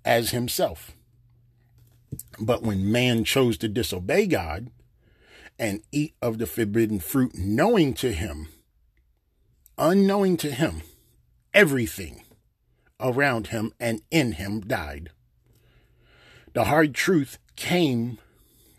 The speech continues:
when God came to man face to face and served him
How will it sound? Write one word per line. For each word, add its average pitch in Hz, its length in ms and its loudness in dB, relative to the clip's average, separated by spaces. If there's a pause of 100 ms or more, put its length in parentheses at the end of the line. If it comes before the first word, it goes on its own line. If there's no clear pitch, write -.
(380)
when 123 220 4
God 139 400 0
came 151 500 4 (640)
to - 120 2
man 135 640 2
face - 340 0
to 185 120 2
face - 500 -2 (960)
and 120 360 0 (360)
served 196 520 4
him 113 420 -4